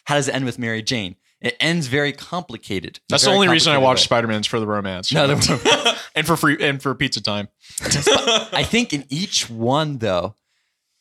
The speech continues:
Speaker 1: there's a very distinct theme. I think you can relate it to almost like a Catholic theme to a
Speaker 2: Hmm.
Speaker 1: different vocation in each movie, which is really interesting.
Speaker 2: Interesting.
Speaker 1: So the first one, there's a heavy,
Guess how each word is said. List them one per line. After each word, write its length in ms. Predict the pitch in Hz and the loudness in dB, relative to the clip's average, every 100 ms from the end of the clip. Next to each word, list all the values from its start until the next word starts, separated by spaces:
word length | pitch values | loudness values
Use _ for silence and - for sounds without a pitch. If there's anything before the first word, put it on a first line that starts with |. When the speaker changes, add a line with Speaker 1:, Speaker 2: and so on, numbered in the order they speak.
| _ | _
Speaker 1:
there's 240 | 135 143 131 | 0 2 2
a 40 | |
very 480 | 113 139 156 185 180 | 0 0 0 -2 -6
distinct 680 | - 123 - - 139 139 - - | -8 -6 -6 -4 -6 -6 -14 -20
theme. 400 | - - 147 196 | -12 -6 -4 -4
I 80 | - | -6
think 220 | - 160 151 | -6 -6 -8
you 60 | |
can 220 | - - | -12 -8
relate 400 | 117 120 123 135 | -6 -2 -2 0
it 200 | 139 - - | -2 -4 -8
to 540 | - 135 123 120 117 - _ _ _ _ - | -4 -2 0 0 -4 -8 _ _ _ _ -2
almost 200 | 160 190 | 0 0
like 120 | 170 | -4
a 100 | 131 - - | -6 -8 -16
Catholic 680 | - - 147 131 - 98 - | -14 -4 -4 -4 -6 -10 -10
theme 440 | - 107 87 98 _ _ _ _ _ _ - | -10 -8 -8 -12 _ _ _ _ _ _ -6
to 100 | 127 | -4
a 40 | |
Speaker 2:
Hmm. 40 | |
Speaker 1:
different 260 | 104 151 123 | -4 -4 -4
vocation 540 | 120 117 131 120 101 | -6 -6 -6 -4 -4
in 100 | 92 | -6
each 160 | 98 - | -8 -8
movie, 400 | 92 90 - - _ _ _ _ _ - | -8 -8 -10 -18 _ _ _ _ _ -12
which 80 | 113 | -8
is 80 | 110 | -4
really 180 | 110 | -4
interesting. 340 | 101 98 98 - | -4 -8 -8 -4
Speaker 2:
Interesting. 480 | 139 135 - 92 87 | -2 -2 -4 -6 -4
Speaker 1:
So 200 | 165 151 | 0 2
the 80 | 131 | 2
first 340 | 170 220 - | 0 0 0
one, 240 | 170 165 | 0 0
there's 220 | 160 139 123 | 0 0 -2
a 40 | |
heavy, 680 | - - 175 127 101 92 | -6 -2 -2 -2 -6 -10